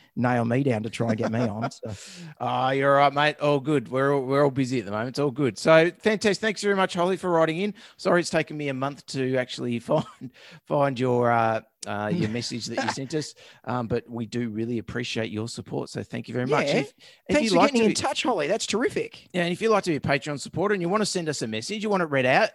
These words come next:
Speaker 2: you want us to, to give you a shout out or answer a particular question that, uh, that, that you might have, uh, search for us. Uh, it's patreon, um, dot com slash two vets talk pets.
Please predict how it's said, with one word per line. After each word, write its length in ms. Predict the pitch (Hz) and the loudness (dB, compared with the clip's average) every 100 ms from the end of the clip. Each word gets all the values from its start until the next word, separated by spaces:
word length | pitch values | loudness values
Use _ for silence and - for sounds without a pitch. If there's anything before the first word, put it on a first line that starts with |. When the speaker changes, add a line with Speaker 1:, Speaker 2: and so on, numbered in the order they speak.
| _ - _ | _ -20 _
Speaker 2:
you 80 | - | -4
want 100 | 143 | -2
us 120 | 143 | -2
to, 300 | 135 127 - | -2 -8 -10
to 200 | - 127 | -4 -4
give 200 | 117 135 | -2 -4
you 100 | 131 | -2
a 40 | 120 | -2
shout 320 | - 143 147 | 0 2 4
out 320 | 151 156 151 | 4 4 2
or 180 | 120 104 - | 0 0 -2
answer 340 | 147 - 147 | -6 -4 -6
a 60 | 123 | -6
particular 500 | - - 156 151 127 | -8 -10 -8 -6 -6
question 640 | - 165 - - 196 185 - _ _ | -4 -4 -4 -6 -8 -8 -16 _ _
that, 200 | 131 127 | -10 -8
uh, 160 | 107 127 | -6 -6
that, 220 | 117 120 | -6 -8
that 140 | 120 101 | -8 -10
you 140 | 131 | -8
might 220 | 135 127 | -6 -4
have, 280 | 131 214 247 _ - _ - | -2 -2 -4 _ -20 _ -4
uh, 300 | 135 139 123 | 2 2 0
search 260 | 170 165 | -2 -4
for 120 | - | -2
us. 180 | 151 - | -2 -2
Uh, 280 | - 131 123 | -2 0 0
it's 100 | 104 | -4
patreon, 720 | - 165 165 160 156 147 127 - | -2 -2 -2 -2 -2 -2 -6 -8
um, 400 | 117 110 110 107 | -4 -4 -6 -6
dot 220 | 107 104 | -8 -8
com 260 | - 156 143 | -4 -4 -4
slash 440 | - 127 123 - - | -6 -2 -2 -4 -12
two 320 | - 151 143 | -6 -4 -4
vets 400 | 120 139 - - _ | -4 -4 -6 -18 _
talk 260 | - 143 - | -4 -4 0
pets. 360 | 160 - - | -2 -2 -12